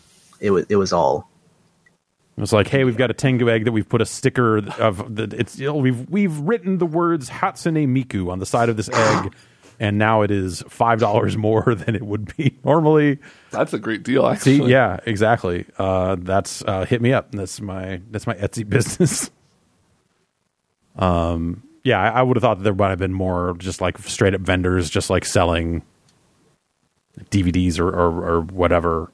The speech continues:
Speaker 2: uh, whatever other material. But
Speaker 1: There,
Speaker 2: like
Speaker 1: there was one, one booth at the Artist Alley where, um, the guy, he would, he would,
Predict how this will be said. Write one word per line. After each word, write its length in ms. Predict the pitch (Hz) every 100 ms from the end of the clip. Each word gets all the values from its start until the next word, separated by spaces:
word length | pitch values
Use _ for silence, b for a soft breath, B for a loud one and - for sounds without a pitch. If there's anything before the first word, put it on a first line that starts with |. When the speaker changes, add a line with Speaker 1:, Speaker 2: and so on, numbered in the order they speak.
| _ -
Speaker 2:
uh, 380 | 92 85 87 92 - _ _ _ 98
whatever 340 | 101 87 90
other 320 | 101 92 87 -
material. 680 | 98 - 101 85 85 80 - _ 104
But 260 | 95 90 _ -
Speaker 1:
There, 220 | 110 135 143
Speaker 2:
like 100 | -
Speaker 1:
there 140 | - 143
was 320 | 143 160 -
one, 360 | 123 117 107 - _
one 200 | 120 113
booth 300 | 104 98 92 -
at 220 | 117 -
the 80 | -
Artist 260 | 98 92
Alley 220 | 92 95 92
where, 440 | 92 90 85 -
um, 420 | 92 82 73 - _ _ _ _ _ _ _ _ _ _
the 100 | 117
guy, 360 | 110 101 101 95
he 160 | 110
would, 320 | 101 95 82 - _
he 100 | -
would, 120 | 117